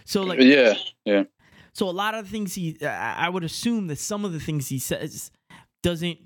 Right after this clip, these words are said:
Speaker 1: translate a hundred percent, but he gets, he gets the idea across. When he wants to be humorous, he's humorous. When he doesn't, he doesn't.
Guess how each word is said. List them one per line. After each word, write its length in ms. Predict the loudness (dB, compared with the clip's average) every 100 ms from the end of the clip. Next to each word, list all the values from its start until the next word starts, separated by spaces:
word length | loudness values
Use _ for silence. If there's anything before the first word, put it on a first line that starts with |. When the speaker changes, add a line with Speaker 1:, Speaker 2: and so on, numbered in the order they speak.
| -8
Speaker 1:
translate 840 | -4 -2 -2 -2 -4 -2 -2 -4 -4
a 80 | -4
hundred 340 | -2 -4 -4 -4
percent, 560 | -4 -2 -2 -2 -2
but 140 | -4 -4
he 140 | -6
gets, 420 | -4 -4 -6 -18 -10
he 160 | -4 -2
gets 240 | -2 -4
the 160 | -4 -4
idea 320 | -2 -4 -4
across. 460 | -4 -6 -6 -6 -6
When 180 | -4
he 80 | -2
wants 180 | -2 -4
to 40 | -6
be 80 |
humorous, 460 | -2 0 0 -4 -8
he's 140 | -8
humorous. 380 | -4 -4 -4 -6
When 140 | -6 -4
he 60 |
doesn't, 340 | -2 -4 -4 -6
he 140 | -6
doesn't. 340 | -6 -6 -10